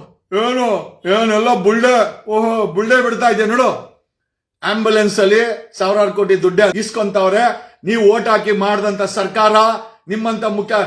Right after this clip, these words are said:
ನೀವು ಎಲೆಕ್ಟ್ ಮಾಡ್ದಂತ ಮಂತ್ರಿಗಳು, ಡೆಪ್ಯೂಟಿ ಸಿ ಎಂ ಗಳು ಆರಾಮಾಗಿ ಅವ್ರೆ. ಆರಾಮಾಗಿ ಯಾಕವ್ರೆ? ಬರೀ ಸರ್ಕಾರ ಮಾಡ್ದವ್ರಲ್ಲ, ಅಪೋಸಿಷನ್ ಲೀಡರ್ಗಳಿಗೂ ಒಳ್ಳೊಳ್ಳೆ ಕೋಟಿ ಕೋಟಿ ಓದ್ತಾ ಐತೆ, ಅವರು ಬಾಯಿ ತೆಗಿತಾ ಇಲ್ಲ.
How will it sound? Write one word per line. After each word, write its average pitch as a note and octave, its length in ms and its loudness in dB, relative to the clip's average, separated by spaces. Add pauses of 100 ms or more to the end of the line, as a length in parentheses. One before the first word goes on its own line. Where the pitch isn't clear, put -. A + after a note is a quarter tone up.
(200)
ನೀವು A#3 320 4 (240)
ಎಲೆಕ್ಟ್ G#3+ 360 0
ಮಾಡ್ದಂತ G#3+ 480 -4
ಮಂತ್ರಿಗಳು, G#3+ 1040 -2
ಡೆಪ್ಯೂಟಿ A#3+ 340 0
ಸಿ B3 120 -4
ಎಂ A#3 200 0
ಗಳು A#3 520 -4
ಆರಾಮಾಗಿ B3 520 0
ಅವ್ರೆ. A#3+ 540 -2
ಆರಾಮಾಗಿ A#3+ 460 -2
ಯಾಕವ್ರೆ? B3+ 760 -2 (140)
ಬರೀ B3 260 0
ಸರ್ಕಾರ B3 400 0 (100)
ಮಾಡ್ದವ್ರಲ್ಲ, B3 560 -2 (800)
ಅಪೋಸಿಷನ್ A#3+ 560 0
ಲೀಡರ್ಗಳಿಗೂ A#3 440 -2
ಒಳ್ಳೊಳ್ಳೆ A3+ 460 0
ಕೋಟಿ B3 280 -2
ಕೋಟಿ A#3+ 240 -4
ಓದ್ತಾ A#3 320 0
ಐತೆ, G#3+ 580 -2
ಅವರು A3+ 280 -2
ಬಾಯಿ A3+ 180 0
ತೆಗಿತಾ A3+ 340 -4
ಇಲ್ಲ. A#3 200 2